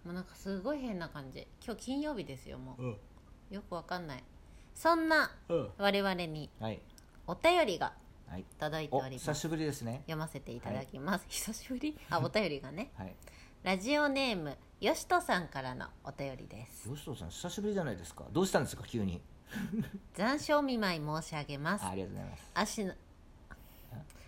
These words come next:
Speaker 1: 足って言ってしまった。秋の足音が、
Speaker 2: うん。
Speaker 1: もうそこまで聞こえていますが、
Speaker 2: うん。
Speaker 1: まだまだ暑さが厳しい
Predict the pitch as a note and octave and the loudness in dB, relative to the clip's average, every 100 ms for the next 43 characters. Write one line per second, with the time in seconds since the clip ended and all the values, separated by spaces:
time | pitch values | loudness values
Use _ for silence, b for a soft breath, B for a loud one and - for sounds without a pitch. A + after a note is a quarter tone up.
0 | B F3 F#3 - - - - C#3 - - | B -6 -6 -6 -6 -6 -6 -12 -12 -14
1 | B B - - B3+ D#4 D4 G3+ D3 D3 | B B -4 -2 0 2 4 4 0 -2
2 | F3+ F3 F3+ D3+ B2+ B2+ - E2+ - - | 2 4 4 0 0 -2 -4 -10 -10 -14
3 | - - F3+ E3 D#3+ D3+ A3+ C#4+ A#3 - | -14 -2 0 0 -2 2 4 4 4 -2
4 | - E3 F3+ G3 G#3 G3+ A3 F3+ D3 - | -4 0 0 2 0 0 -2 -2 -2 -2
5 | - E2+ - - E3 D#3+ D#3+ G#3 B3+ - | -8 -10 -12 -2 0 2 0 2 2 0
6 | F#3+ - E3 D3+ - - F3 G#3 C4+ A#3 | -6 -4 -4 -4 -8 -4 -2 -2 -2 -4